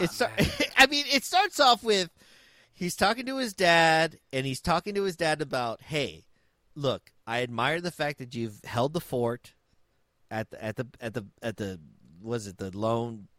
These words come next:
Speaker 1: place?
Speaker 2: Savings and loan,
Speaker 1: Savings and
Speaker 2: yes.
Speaker 1: loan. I'm proud of you, but it's my time now. I wanna go, I wanna go to college.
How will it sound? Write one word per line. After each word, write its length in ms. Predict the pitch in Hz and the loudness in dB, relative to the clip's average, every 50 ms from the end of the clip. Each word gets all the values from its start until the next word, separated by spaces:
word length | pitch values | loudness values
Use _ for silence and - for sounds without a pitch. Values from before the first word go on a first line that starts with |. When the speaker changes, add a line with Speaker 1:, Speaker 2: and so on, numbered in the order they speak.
| _ _ _ _ _ _ _ _ _ _ _ | _ _ _ _ _ _ _ _ _ _ _
Speaker 1:
place? 360 | - 127 120 101 90 95 104 - | -8 -6 -6 -4 -4 -4 -4 -2
Speaker 2:
Savings 340 | 127 123 120 143 160 165 180 | -2 -2 -2 -4 -6 -6 -8
and 120 | 180 156 | -8 -6
loan, 80 | - - | -4 -2
Speaker 1:
Savings 360 | 180 135 - 139 156 165 165 | 0 0 0 -2 -4 -2 -2
and 100 | 202 208 | -2 -2
Speaker 2:
yes. 60 | 190 | 0
Speaker 1:
loan. 380 | 156 127 107 98 95 90 90 95 - - - _ _ _ _ _ _ _ _ _ - | 0 -2 -2 -4 -6 -10 -12 -14 -18 -20 -20 _ _ _ _ _ _ _ _ _ -20
I'm 80 | 98 | -10
proud 320 | - - 156 151 156 151 143 | -4 0 2 2 2 2 2
of 140 | 127 95 | 0 -4
you, 220 | 92 87 87 80 - _ _ _ _ _ | -6 -10 -12 -12 -16 _ _ _ _ _
but 320 | - 117 110 107 98 95 - _ _ - | -4 -2 -2 -2 -4 -6 -8 _ _ -14
it's 180 | 131 - - | -12 -12 -10
my 200 | 175 208 240 240 | -8 -6 -6 -6
time 300 | - - 127 98 90 87 80 | -4 -4 -4 -4 -4 -6 -10
now. 280 | 80 69 62 50 50 _ _ _ _ - | -12 -14 -16 -18 -20 _ _ _ _ -14
I 80 | 98 104 | -14 -12
wanna 260 | 95 107 113 127 139 | -10 -10 -10 -10 -8
go, 480 | 135 127 123 120 120 120 117 117 113 - _ _ _ | -6 -4 -2 -2 0 -2 -2 -4 -6 -10 _ _ _
I 360 | _ _ _ _ _ _ _ - | _ _ _ _ _ _ _ -16
wanna 140 | 92 98 | -16 -12
go 120 | 92 104 107 | -10 -10 -10
to 80 | 120 | -10
college. 680 | - - 151 135 127 135 131 131 127 127 127 120 - - | -8 -4 -2 0 0 0 0 0 -2 -2 -4 -8 -14 -20